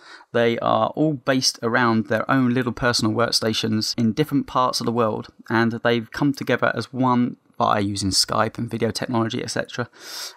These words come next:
And they, their reasons for doing this, I quite like this, is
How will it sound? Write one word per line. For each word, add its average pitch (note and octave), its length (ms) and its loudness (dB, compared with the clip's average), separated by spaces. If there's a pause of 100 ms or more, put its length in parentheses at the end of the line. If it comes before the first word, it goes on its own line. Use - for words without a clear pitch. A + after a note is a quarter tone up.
And A#2 360 2 (180)
they, B2+ 760 2
their C3+ 100 2
reasons F3+ 380 0
for - 100 -4
doing D#3 160 0
this, A#2 160 0
I D#3 80 2
quite G#3+ 240 0
like E3 200 0
this, - 200 0
is B2 320 0